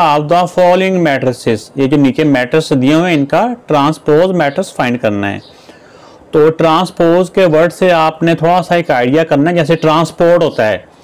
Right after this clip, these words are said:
Transport गाड़ियाँ, गाड़ियाँ क्या करती हैं? सवारियों को एक जगह से दूसरी जगह ले जाती हैं। तो इस तरह यहाँ पे भी हमने इनकी एंट्रीज को एक जगह से दूसरी जगह ले जाना है। वो कहाँ ले जाना है, आइए इसको page के ऊपर solve करके बताता हूँ।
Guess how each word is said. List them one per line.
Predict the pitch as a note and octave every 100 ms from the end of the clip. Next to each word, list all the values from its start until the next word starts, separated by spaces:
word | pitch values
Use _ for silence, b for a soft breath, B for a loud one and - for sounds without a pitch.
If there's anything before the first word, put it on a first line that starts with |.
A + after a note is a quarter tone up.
| B B B -
Transport | D#3 D#3+ D#3+ D#3+ D#3+ C#3
गाड़ियाँ, | C3 C3+ C#3 C3+ A2 - - B B - B2+
गाड़ियाँ | C#3 D3 E3+ F3
क्या | G3
करती | G3+ F#3 E3+
हैं? | F3 D#3+
सवारियों | - D3 D3 E3+ E3+
को | E3
एक | D3 D3
जगह | D#3+ E3
से | F3+ E3
दूसरी | D3+ D3 D3 D3
जगह | C#3+ C#3+
ले | C3
जाती | A#2+ - A2+ G#2
हैं। | F2+ E2 - B B B -
तो |
इस | D3+ D#3+
तरह | E3+
यहाँ | D3+ C#3+ D#3
पे | E3
भी | E3
हमने | D#3 D#3 D#3+ D#3 C#3+ C#3 B B B B B - - - - - -
इनकी | D3+ D#3+ E3 E3+
एंट्रीज | E3 C#3+ C#3+ E3+ E3+ -
को | E3+
एक | D3+ D3
जगह | D#3 D#3+
से | D#3+ F3
दूसरी | C3 C#3+ D3 D3
जगह | D3+ D#3 D3+
ले | C#3 B2+
जाना | A#2+ A#2
है। | A#2+
वो | C3+
कहाँ | C#3 D#3+ F3
ले | F3 E3
जाना | D#3+ E3
है, | E3+
आइए | C3+ C3+ C#3 C#3
इसको | C#3 D#3+
page | D#3+ C3 B2
के | -
ऊपर | B2+
solve | D3+ C3+ A2+ A#2
करके | A#2+ A2+ D3
बताता | C#3 G#2+ - G2+
हूँ। | G2